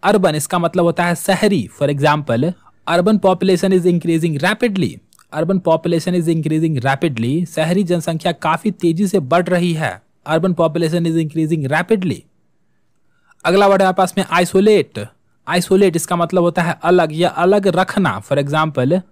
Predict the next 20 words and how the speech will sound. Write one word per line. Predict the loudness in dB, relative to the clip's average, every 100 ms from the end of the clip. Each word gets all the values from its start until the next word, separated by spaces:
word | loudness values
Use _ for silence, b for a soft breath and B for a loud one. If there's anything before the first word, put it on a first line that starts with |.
| _ _ _ -6
I | 0
was | 2 2 0 -2
isolated | 0 2 2 0 0
because | -2 -2 -4
of | -2 0
virus। | 0 2 -2 -4 -20 -10
I | -2 0
was | -2 0 -2
isolated | 0 0 2 0 -2
because | -2 -2 -2
of | -4 0 2
virus। | 2 0 -2 -4 -6 b b b -6
मुझे | 0 2
वायरस | 2 2 2 0
के | 0
कारण | 2 2 0 0
अलग | 2 2
कर | 2 -2
दिया | 2 2 2
गया। | 2 -2 -6